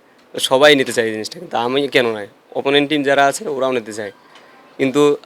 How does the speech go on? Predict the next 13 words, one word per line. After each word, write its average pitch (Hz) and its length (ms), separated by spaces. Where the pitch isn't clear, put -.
আমার, 131 520
আমাদের 131 400
যারাই 147 280
হোক, 143 100
একটা 139 100
স্বপ্নই 139 360
থাকে 117 240
যে 120 240
ট্রফি, 135 380
ট্রফি 151 240
নিতে 151 160
চায় 151 140
সবাই। 135 420